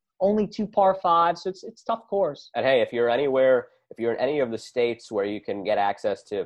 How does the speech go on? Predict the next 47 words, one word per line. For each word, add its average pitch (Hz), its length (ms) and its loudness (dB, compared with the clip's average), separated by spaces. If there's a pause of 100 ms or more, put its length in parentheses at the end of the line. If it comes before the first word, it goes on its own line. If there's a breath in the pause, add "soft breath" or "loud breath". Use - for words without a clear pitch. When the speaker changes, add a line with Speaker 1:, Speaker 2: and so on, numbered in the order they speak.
(120)
Speaker 2:
FanDuel 110 420 -2 (160)
Sportsbook, 117 440 0 (480)
uh, 87 280 -2
they 107 140 0
are 127 160 4
running 107 300 0
a 98 40 -2
good 101 280 -2
offer. 101 400 0
I'm 104 100 -4
giving 104 180 -6
them 98 140 -10
some 101 140 -16
free 104 180 -4
advertisement 98 580 -6
here, 98 140 -8
but 95 140 -6
it's 95 100 -12
to 202 80 -8
try 98 160 -8
to 101 60 -4
help 107 240 -2
you 107 120 -6
some, 101 360 -4 (260)
try 117 120 -2
to 101 40 -4
help 113 220 0
you 120 120 -4
win 110 200 -2
some 104 160 -8
money 113 220 2
if 98 80 -4
you're 101 100 -6
listening 104 380 -2
to 92 60 -6
this. 92 240 -8 (360 soft breath)
Uh, 92 260 0 (160)
if - 140 -8
you 113 80 -10
place 127 260 -2
a 107 80 -14 (100)
twenty-five 113 640 0
dollar 104 480 2
or 101 140 -2
more 101 500 -2 (320)
money 110 380 0
line 101 520 2